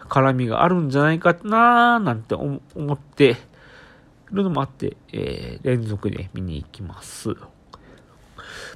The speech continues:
ね。で、散々ね、プロレス見るなら東京やって言いながら、この大阪府立体育館、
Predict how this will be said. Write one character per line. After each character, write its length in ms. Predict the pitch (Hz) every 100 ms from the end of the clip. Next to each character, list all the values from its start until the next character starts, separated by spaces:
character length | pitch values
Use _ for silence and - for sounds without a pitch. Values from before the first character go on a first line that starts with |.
| -
ね。 240 | 175 185 - - - 151
で、 200 | 151 147
散 240 | 143 156 151
々 200 | 156 180
ね、 260 | 208 202 - - - _ _ _ -
プ 100 | 139
ロ 120 | 147
レ 80 | 165
ス 160 | 170
見 80 | 165
る 100 | 156
な 100 | 120
ら 60 | 101
東 240 | 156 160 156
京 160 | 165
や 80 | 123
っ 40 |
て 120 | - -
言 100 | 120
い 20 |
な 140 | 117
が 140 | 107 104
ら、 240 | 101 - _ -
こ 100 | -
の 380 | 117 92 127 127
大 40 | 113
阪 300 | 135 127 123
府 100 | 131
立 220 | 127 -
体 160 | 120
育 80 | 117 -
館、 100 | 160